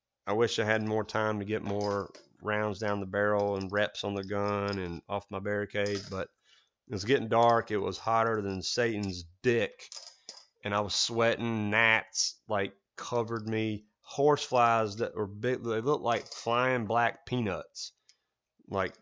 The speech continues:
the size of a peanut shell. Like, they're huge, the biggest damn horseflies I've ever seen. Dive bombing me, biting the shit out of me, and, uh, it was, you know,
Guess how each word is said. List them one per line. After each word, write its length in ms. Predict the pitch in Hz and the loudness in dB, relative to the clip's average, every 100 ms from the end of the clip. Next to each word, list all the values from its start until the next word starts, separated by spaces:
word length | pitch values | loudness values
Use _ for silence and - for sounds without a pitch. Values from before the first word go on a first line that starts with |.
| - | -14
the 120 | 104 | -8
size 340 | 92 113 117 110 | 0 4 4 2
of 60 | |
a 60 | 104 | -2
peanut 420 | - 120 110 104 | -4 -2 -2 -4
shell. 440 | - 104 104 85 71 | -4 0 0 0 -4
Like, 120 | 85 | -4
they're 140 | 95 | -6
huge, 400 | 90 - 131 98 | -8 -8 -4 -4
the 100 | 90 | -4
biggest 320 | 107 120 131 | -2 -2 -2
damn 160 | 123 117 | -2 -2
horseflies 460 | 104 110 - 101 95 | -2 -4 -2 -2 -2
I've 60 | |
ever 120 | 98 | -6
seen. 260 | - 95 90 - - _ _ | -6 -6 -6 -10 -20 _ _
Dive 420 | 107 131 135 123 | 2 4 6 4
bombing 400 | 110 117 123 117 | 4 4 4 0
me, 160 | 120 120 | 0 0
biting 380 | 95 104 120 104 | 2 2 2 0
the 60 | |
shit 360 | 104 - 117 117 | -6 -2 0 2
out 180 | 113 110 | 2 0
of 160 | 110 | -2
me, 120 | 110 107 - - _ _ _ | -4 -6 -12 -20 _ _ _
and, 680 | 95 98 98 95 95 92 92 | -4 -2 0 0 0 -2 -4
uh, 380 | 90 90 90 87 - _ _ - _ _ _ _ - _ - _ - - - - _ _ _ _ | -2 -2 -2 -4 -8 _ _ -20 _ _ _ _ -20 _ -20 _ -20 -20 -20 -20 _ _ _ _
it 160 | 107 95 | -2 -2
was, 480 | 101 90 - - - | -2 -4 -6 -8 -6
you 100 | 101 | -4
know, 120 | 87 | -4